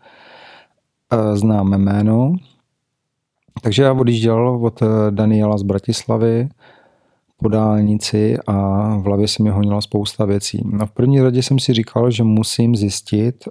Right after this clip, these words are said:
eh, jaký to byl chrám, jestli ten chrám existuje, protože jsem ho viděl opravdu barvitě, pořád jsem si ho pamatoval. Takže přijel jsem domů, hned jsem zapal počítač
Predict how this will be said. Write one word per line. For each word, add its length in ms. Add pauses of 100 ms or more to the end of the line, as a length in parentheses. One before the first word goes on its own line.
(120)
eh, 40 (520)
jaký 320
to 120
byl 160
chrám, 480 (800)
jestli 340
ten 160
chrám 280
existuje, 580 (240)
protože 300
jsem 160
ho 100
viděl 300
opravdu 280
barvitě, 420
pořád 300
jsem 120
si 120
ho 60
pamatoval. 640 (520)
Takže 160
přijel 220
jsem 180
domů, 380 (480)
hned 220
jsem 140
zapal 260
počítač 680